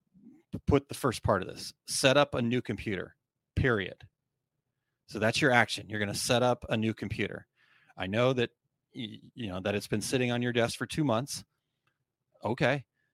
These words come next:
that's the past. We don't have to worry about that. You're gonna set up a new computer, period. Right?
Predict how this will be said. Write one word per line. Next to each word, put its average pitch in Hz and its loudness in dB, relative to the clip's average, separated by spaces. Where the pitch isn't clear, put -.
that's 95 -4
the 131 -4
past. 95 0
We 107 -6
don't 101 -4
have 101 -6
to 120 -8
worry 113 0
about 92 -2
that. 92 -6
You're 95 -12
gonna 98 -2
set 123 2
up 139 2
a 139 0
new 127 0
computer, 110 -4
period. 98 -4
Right? 151 2